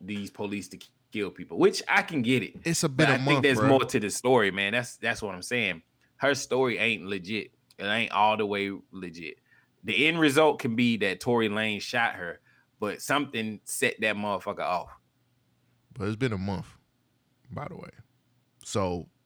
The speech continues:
Speaker 2: she's held this in, and people be like, "Well, she, she the kind of people she grew up around, and, like, she's from, you know what I'm saying, this, this type of, uh, th-, you know, this code."
Speaker 1: Mm-hmm.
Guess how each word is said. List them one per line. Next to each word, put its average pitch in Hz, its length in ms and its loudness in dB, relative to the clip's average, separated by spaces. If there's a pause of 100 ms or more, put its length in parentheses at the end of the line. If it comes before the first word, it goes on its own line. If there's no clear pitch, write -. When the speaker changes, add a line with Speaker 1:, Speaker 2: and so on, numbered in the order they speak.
(360)
Speaker 2:
she's 151 320 -4
held 165 240 4
this 123 200 -4
in, 143 220 0
and 110 100 -4
people 156 240 -2
be 107 120 -6
like, 107 200 2
"Well, 127 160 -2
she, 185 280 0 (260)
she 196 220 2
the 147 160 8
kind 180 240 4
of 151 60 2
people 180 200 0
she 170 160 0
grew 147 220 6
up 160 120 2
around, 139 480 2
and, 113 100 -4
like, 120 180 2
she's 170 300 -2
from, 147 340 2
you 160 100 -2
know 156 120 4
what 139 100 0
I'm - 60 -12
saying, 139 300 0
this, 131 140 0
this 131 200 -2
type 139 280 4
of, 104 200 -4
uh, - 100 -8 (340)
th-, 98 200 -10
you 127 100 -4
know, 104 400 -2
this 120 160 -2
code." 147 400 2
Speaker 1:
Mm-hmm. 107 260 0